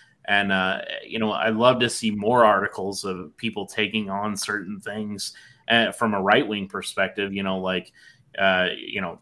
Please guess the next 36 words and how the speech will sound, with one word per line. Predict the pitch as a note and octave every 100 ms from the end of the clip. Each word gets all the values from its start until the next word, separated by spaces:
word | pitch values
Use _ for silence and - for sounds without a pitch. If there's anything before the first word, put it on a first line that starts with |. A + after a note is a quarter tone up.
| -
industrial | A2+ B2+ D3 A#2+ A2+ G#2+ G#2
or, | G2+ G2+ G2
uh, | G2
not, | G2 G#2 G2
not | G#2+
industrial | G2+ G2 - G2+
contractors, | - G#2 G2 G2+ G2+ G2
but, | G#2+ G2
uh, | F2+ G2+
military | A2 B3 A3+ A2
contractors. | - F2+ - D2+ - -
You | G#2+ A2
could | C3
do |
the | C#3
same | C#3+ C#3+ C#3+
thing | E3+ E3
there. | F#3 A3 F#2 - _ _ -
You | A#2
know, | A#2
like, | A#2 A2 A2
okay, | C3+ C#3 B2
yes, | B2 C3+ C#3 - -
the | G#2+ G#2 F#2+
rand | F2+ G#2 G#2+
Corporation, | - G2+ G2+ G#2+ A2 G#2
General | G#2 A2 A2
Dynamics, | A2 A2 C3 C3
they're | G#2+ -
terrible | - - B2 C3 C3+
and | C3+
they | A2+
should | -
be | G#2+
abolished | G2+ F#2+ A2+ C3+ D#3 -
and, | G2